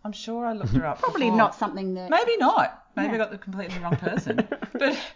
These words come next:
Speaker 1: we'll
Speaker 2: Close.
Speaker 1: put that in, should we
Speaker 3: Could
Speaker 1: put that
Speaker 3: be.
Speaker 1: in the show notes?
Speaker 3: Yeah, well, the
Speaker 2: Yeah.
Speaker 1: All the corrections.
Speaker 3: <laughs> Like I say, we know
Speaker 1: Nothing about anything.
Speaker 3: Yeah,
Speaker 1: Yeah.
Speaker 3: yeah. Um, I also, um, went to the theatre this week.
Speaker 1: What did you see?
Speaker 3: Well, I saw, um, Sunshine Girl something.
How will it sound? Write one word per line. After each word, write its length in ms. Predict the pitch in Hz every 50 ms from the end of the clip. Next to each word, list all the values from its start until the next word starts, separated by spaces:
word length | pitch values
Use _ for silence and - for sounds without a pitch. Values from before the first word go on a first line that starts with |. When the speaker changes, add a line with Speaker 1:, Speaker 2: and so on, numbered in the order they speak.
| - -
Speaker 1:
we'll 120 | 508 494 311
Speaker 2:
Close. 180 | - 466 453
Speaker 1:
put 80 | - -
that 120 | 440 392
in, 80 | 269 -
should 240 | 247 269 269 - 311
we 60 | 381
Speaker 3:
Could 60 | -
Speaker 1:
put 120 | - 131 220
that 60 | 277
Speaker 3:
be. 40 | 247
Speaker 1:
in 60 | 214
the 40 | 202
show 220 | 196 - 202 185 190
notes? 340 | 247 349 508 466 - -
Speaker 3:
Yeah, 120 | - 147 127
well, 180 | 120 123 127
the 160 | - 247 247 392
Speaker 2:
Yeah. 140 | 392 -
Speaker 1:
All 100 | 233 233 220
the 60 | 214
corrections. 680 | - - 190 175 151 - - - 165 185 196 175 160 - 160 156 147 -
Speaker 3:
<laughs> 40 | -
Like 120 | 139 120 135
I 20 |
say, 180 | 131 - 117 110
we 120 | 117 120
know 420 | 120 123 123 123 123 123 120 123 - - - -
Speaker 1:
Nothing 340 | 180 175 170 - 185 170
about 240 | 160 151 147 147 143
anything. 320 | 143 147 147 143 127 123 131
Speaker 3:
Yeah, 280 | 127 117 113 107 101 - - -
Speaker 1:
Yeah. 140 | - - - -
Speaker 3:
yeah. 160 | 117 113 110 - - -
Um, 300 | 127 123 123 127 - - -
I 120 | 165 160
also, 480 | 139 156 156 - 190 156 120 110 113 113 - - -
um, 260 | 123 110 107 107 113
went 140 | 117 113 -
to 80 | - 113
the 60 | 104
theatre 300 | - - 113 101 120 113
this 160 | 117 107 -
week. 300 | 113 117 123 123 - - - - _ -
Speaker 1:
What 100 | 262 220
did 80 | -
you 120 | 262 311 349
see? 260 | - - 156 123 110 147
Speaker 3:
Well, 240 | - 151 147 147 143
I 120 | 156 156 160
saw, 300 | 160 - 156 127 127 - - 139
um, 300 | 123 120 123 120 135 - - -
Sunshine 760 | - - - 139 139 135 - 139 127 120 117 120 120 110 110 - -
Girl 360 | - 117 110 110 110 107 120 127 - - - - - - -
something. 340 | - 120 - - 117 117